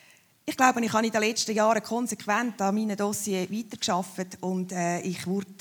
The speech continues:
das, wenn ich die Möglichkeit bekomme, auch in den nächsten vier Jahren genau so machen.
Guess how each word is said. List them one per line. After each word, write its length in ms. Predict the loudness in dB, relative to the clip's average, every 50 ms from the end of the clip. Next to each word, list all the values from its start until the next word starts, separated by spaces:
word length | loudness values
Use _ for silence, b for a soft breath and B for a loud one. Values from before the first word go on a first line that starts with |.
| -8 -6
das, 440 | -4 -2 -2 -2 -4 -4 -6 -8 -12 -18 -20 _ _ _ _ _ -6
wenn 320 | -2 0 0 2 2 0
ich 160 | -2 -4 -4
die 80 | -4 -2
Möglichkeit 500 | 0 -2 -2 -2 -6 -6 -4 -4 -4 -4
bekomme, 460 | -4 -6 -8 -6 -6 -6 -4 -4 -4 -6 B B B B B
auch 120 | -6 -4
in 60 | -4
den 100 | -4 -4
nächsten 320 | -6 -6 -6 -8 -10 -10 -10
vier 160 | -10 -10 -10
Jahren 240 | -8 -10 -10 -12 -12
genau 340 | -12 -12 -12 -12 -12 -8 -8
so 160 | -8 -8 -10
machen. 360 | -12 -16 -16 -18 -20 -20 -20